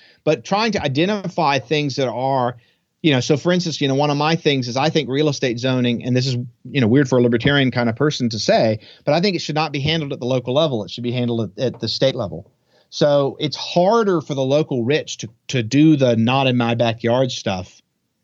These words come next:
at the s-, you know, if the state of California zoned things, I think it wouldn't be great, but it would be better than, you know, the San Francisco elite being able to,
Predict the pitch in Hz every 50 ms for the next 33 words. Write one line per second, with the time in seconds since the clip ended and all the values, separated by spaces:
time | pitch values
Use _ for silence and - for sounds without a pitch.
0 | _ _ _ _ _ _ _ _ _ _ _ _ _ _ _ _ - 139 139 -
1 | - 117 - - - _ _ 143 135 120 113 117 127 120 - 196 196 180 180 175
2 | 170 160 143 - - 175 190 208 190 165 131 113 127 123 120 120 117 107 - 123
3 | 113 110 107 107 104 95 - - 127 120 110 139 135 - - _ - 135 127 131
4 | 143 135 143 131 120 107 101 147 185 240 175 117 - - 117 113 117 104 123 110
5 | 113 117 107 104 143 156 160 160 143 120 120 117 107 104 - - _ _ _ _
6 | 139 131 127 117 117 - - 151 151 143 - 131 107 - 143 135 - - 135 120
7 | 113 107 98 104 131 147 127 - - - 120 110 104 107 110 113 104 107 101 -
8 | 110 101 92 87 -